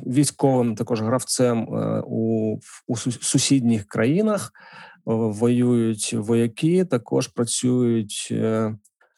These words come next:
у групу, е, A P T, держа-, державно підтримані хакерські групування від Ірану. І, ну, і взагалі така розгортається ситуація дуже, дуже дивна. Е, Іран, е, самостійно не виводить, вірно?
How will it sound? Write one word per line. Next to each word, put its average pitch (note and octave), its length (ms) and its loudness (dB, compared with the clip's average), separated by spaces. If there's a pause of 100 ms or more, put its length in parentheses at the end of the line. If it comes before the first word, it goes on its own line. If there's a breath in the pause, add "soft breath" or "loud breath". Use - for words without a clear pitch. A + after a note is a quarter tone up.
у A2+ 80 2
групу, A#2+ 360 0
е, - 40 2
A A#2 260 2 (120)
P B2 240 0
T, F3+ 460 0
держа-, C3 340 0
державно C3 440 0
підтримані A#2 920 0 (180)
хакерські A#2 520 -2
групування A#2 600 0
від A2 140 -2
Ірану. A2 400 0 (680 loud breath)
І, A#2 300 2 (160)
ну, D#3 140 6
і - 20 4
взагалі B2+ 280 2
така B2+ 220 0
розгортається A#2+ 540 -2
ситуація B2 640 0 (880)
дуже, A#2 320 -2
дуже A#2+ 360 -2
дивна. A2+ 420 0 (500 loud breath)
Е, A2 220 2
Іран, D3+ 400 2 (220)
е, B2+ 300 0 (140)
самостійно C#3+ 1000 2 (540)
не C#3 160 4
виводить, B2 500 0
вірно? B2+ 420 -2